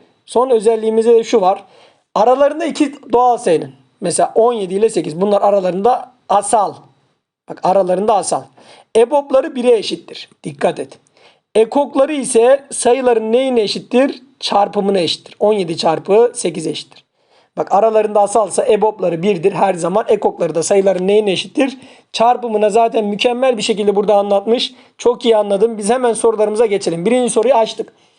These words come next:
Şimdi bunların ebob'unu, ekok'unu bul. Dokuzla on nasıl sayılar? Sana sorarım.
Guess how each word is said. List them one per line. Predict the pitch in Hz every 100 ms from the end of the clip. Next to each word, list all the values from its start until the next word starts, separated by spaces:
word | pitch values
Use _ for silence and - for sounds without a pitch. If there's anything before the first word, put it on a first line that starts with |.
| - - -
Şimdi | - 220
bunların | 262 269 247 240
ebob'unu, | 254 240 247 214 214
ekok'unu | 262 247 233 247 254
bul. | 196 147 - _ _ _ 170
Dokuzla | 233 294 285 320 247 247
on | - 226 226 233
nasıl | 277 294 294
sayılar? | 247 226 180 175
Sana | 165 220 226
sorarım. | 220 208 156